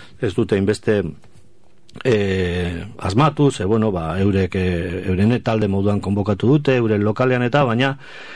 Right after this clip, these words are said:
ideia bikaina deritzon nik behintzat, e, nolabait, larun bat honetan Bilbon, e, e, Erronda kalean, e, hamarterdietan, eguzkiren, e, mm, e, bueno, hor daukan lokalean,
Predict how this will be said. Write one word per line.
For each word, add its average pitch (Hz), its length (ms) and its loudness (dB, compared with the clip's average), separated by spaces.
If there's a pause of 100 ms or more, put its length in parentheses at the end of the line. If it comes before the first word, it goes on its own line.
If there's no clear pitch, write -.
(300)
ideia 120 1300 4
bikaina 135 500 4
deritzon 127 380 2
nik 123 160 2
behintzat, 131 480 0
e, 113 80 4 (160)
nolabait, 117 320 2
larun 110 320 2
bat 123 160 0
honetan 120 420 0
Bilbon, 127 460 2
e, 101 80 0
e, 95 380 0 (340)
Erronda 117 320 2
kalean, 120 400 0
e, 98 160 -2
hamarterdietan, 101 880 0
eguzkiren, 98 520 -2
e, 92 120 0 (640)
mm, 85 440 0
e, 82 400 -4
bueno, 85 220 -4 (160)
hor 85 160 -8
daukan 104 380 0
lokalean, 123 580 2